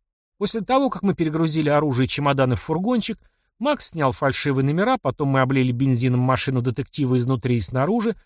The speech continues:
после чего подожгли и уехали. Стив всю дорогу ехал молча, показывая своим видом, что ему не так уж всё это интересно.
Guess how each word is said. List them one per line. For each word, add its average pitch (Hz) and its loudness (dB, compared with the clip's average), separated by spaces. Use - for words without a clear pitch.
после 247 -6
чего 220 -2
подожгли 131 0
и 135 2
уехали. 117 -2
Стив - -6
всю 220 -4
дорогу 208 2
ехал 196 0
молча, 226 0
показывая 127 0
своим 135 0
видом, 220 -2
что - -12
ему 135 2
не 131 0
так - -4
уж - -8
всё 127 -2
это 123 -4
интересно. 120 -6